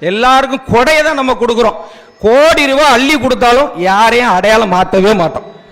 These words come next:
அப்படி இருக்கும்போது நம்ம ஏன் வெக்கப்படணும்? அப்படி, அம்-, அப்படி இருக்கும்போது நம்ம ஏன் வெக்கப்படணும்? அதனால என் நாடார் சமுதாய வருங்கால இளைஞர்கள்,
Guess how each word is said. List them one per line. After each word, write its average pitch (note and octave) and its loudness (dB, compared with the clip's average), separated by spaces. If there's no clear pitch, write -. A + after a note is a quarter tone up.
அப்படி A3 -2
இருக்கும்போது C#4 0
நம்ம B3+ 0
ஏன் C4+ 2
வெக்கப்படணும்? A3+ -2
அப்படி, A3 -2
அம்-, A3+ -2
அப்படி A3 -2
இருக்கும்போது C4+ 0
நம்ம B3 -2
ஏன் C4 0
வெக்கப்படணும்? A3 -2
அதனால C4 2
என் A#3 0
நாடார் B3+ -2
சமுதாய B3 0
வருங்கால B3+ 2
இளைஞர்கள், A#3 0